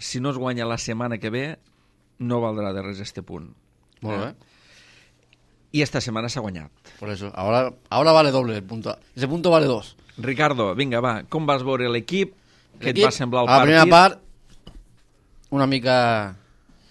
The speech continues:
Speaker 2: fluixet.
Speaker 1: Una mica com, com, com lo que veníem veient
Speaker 2: Sí,
Speaker 1: al
Speaker 2: sí,
Speaker 1: camp,
Speaker 2: sí.
Speaker 1: a la Cala, no?
Speaker 2: Sí, una mica fluixet.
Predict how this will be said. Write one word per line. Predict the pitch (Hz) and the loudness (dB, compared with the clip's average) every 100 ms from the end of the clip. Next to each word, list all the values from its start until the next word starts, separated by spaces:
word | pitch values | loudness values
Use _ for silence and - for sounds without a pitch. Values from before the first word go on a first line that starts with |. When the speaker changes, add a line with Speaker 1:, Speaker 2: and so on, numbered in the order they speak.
| _ _ - - _ | _ _ -20 -20 _
Speaker 2:
fluixet. | - 120 131 123 - - - - _ _ - _ | -12 -8 -6 -6 -8 -20 -20 -20 _ _ -20 _
Speaker 1:
Una | 127 139 | -4 -2
mica | 147 180 170 | -2 -2 -2
com, | 160 139 - | -2 -2 -4
com, | 139 135 104 | -4 -4 -4
com | 139 135 | -4 0
lo | 135 - | -2 -2
que | 135 | -2
veníem | 127 139 156 147 123 120 | -2 0 -2 -2 -8 -4
veient | 120 131 131 127 | 0 0 0 -2
Speaker 2:
Sí, | 131 | -2
Speaker 1:
al | 127 120 | 0 0
Speaker 2:
sí, | 123 | -2
Speaker 1:
camp, | 110 110 110 | -2 -2 -4
Speaker 2:
sí. | 104 | -6
Speaker 1:
a | 110 113 | -4 -4
la | |
Cala, | 120 104 87 | -4 -4 -4
no? | 98 156 190 - _ _ _ _ _ | -6 -8 -12 -20 _ _ _ _ _
Speaker 2:
Sí, | 120 | -12
una | 117 120 | -8 -8
mica | 117 | -8
fluixet. | 104 104 110 104 | -10 -10 -10 -12